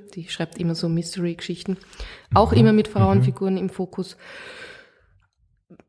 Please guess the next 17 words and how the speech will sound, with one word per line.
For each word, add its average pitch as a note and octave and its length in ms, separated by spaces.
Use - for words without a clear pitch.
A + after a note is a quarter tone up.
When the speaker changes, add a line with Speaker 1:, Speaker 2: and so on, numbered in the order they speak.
Speaker 1:
Ich B3+ 160
lese C4 340
irrsinnig C#4 420
viel C4+ 240
Englisch, B3 440
weil A3+ 140
ich A#3 160
das A3+ 160
Gefühl B3 320
habe, A3+ 160
ich G#3+ 160
kann G#3+ 260
mehr G#3 220
abschalten, A3+ 640
weil G3 120
es G3 140
vielleicht G#3 680